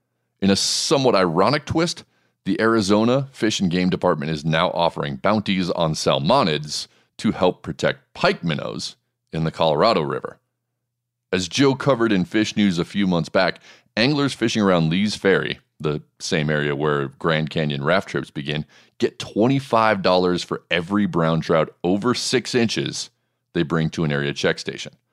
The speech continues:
Brown trout are not native to the Colorado or anywhere on this continent for that matter, and aggressive browns can prey upon juvenile pike minnows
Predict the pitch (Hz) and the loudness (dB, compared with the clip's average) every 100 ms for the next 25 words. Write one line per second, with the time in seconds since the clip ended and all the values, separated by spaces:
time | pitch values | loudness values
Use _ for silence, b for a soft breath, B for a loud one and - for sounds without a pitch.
0 | _ _ _ _ _ _ _ 113 156 135 | _ _ _ _ _ _ _ 2 2 2
1 | 113 98 - 85 80 95 - 92 85 82 | 2 2 0 0 2 0 0 0 0 -2
2 | - 78 82 80 87 73 71 - - 78 | -4 -2 2 4 4 2 -4 -8 -6 -6
3 | - _ _ _ - 92 85 76 73 - | -8 _ _ _ -4 0 0 0 -2 -4
4 | - 82 76 - 82 78 76 - 80 71 | -8 -4 -4 -4 -4 -2 -4 -4 -2 0
5 | 76 78 76 B B B - 92 78 117 | 0 -2 -4 B B B -2 0 2 0
6 | 135 131 95 107 101 98 - - 113 113 | 0 -2 0 2 2 2 -2 -4 0 2
7 | 117 107 120 107 95 92 87 78 90 87 | 2 0 2 2 4 2 2 0 -2 0
8 | 78 - 131 - 82 78 | 0 0 -2 0 0 0